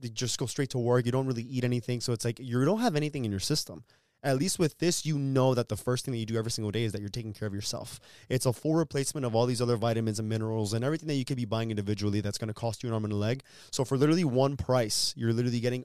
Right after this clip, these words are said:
a full array of nutrition in a pack,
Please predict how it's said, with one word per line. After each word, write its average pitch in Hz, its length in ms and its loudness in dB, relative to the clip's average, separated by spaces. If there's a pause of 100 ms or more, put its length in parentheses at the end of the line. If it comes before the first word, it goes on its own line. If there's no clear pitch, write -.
a 123 100 -2
full 135 640 2 (720)
array 139 640 6
of 123 220 0
nutrition 117 680 0
in 113 320 -6
a 123 80 0
pack, 117 420 -6